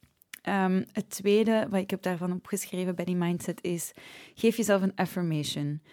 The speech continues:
Bij het Songfestival hadden wij een supercoole affirmation. Dat was dankzij Nina.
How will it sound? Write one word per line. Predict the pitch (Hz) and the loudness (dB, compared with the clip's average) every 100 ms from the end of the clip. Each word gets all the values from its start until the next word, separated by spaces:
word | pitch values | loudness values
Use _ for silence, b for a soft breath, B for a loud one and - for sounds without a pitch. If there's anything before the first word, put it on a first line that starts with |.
| B B B _ | B B B _
Bij | 196 190 190 | 4 4 4
het | 185 | 2
Songfestival | 220 226 277 - 269 262 | 0 0 -2 -2 2 2
hadden | 233 214 | 2 2
wij | 208 - | 2 0
een | 180 175 | -2 -2
supercoole | - 202 185 - 185 185 - | -2 -2 -4 -6 -2 -2 -2
affirmation. | 180 180 175 180 - 214 | -6 -2 0 0 0 2
Dat | 170 | 2
was | 170 | 0
dankzij | 185 175 - 175 | -2 -4 -2 0
Nina. | 175 202 220 240 | 2 4 4 2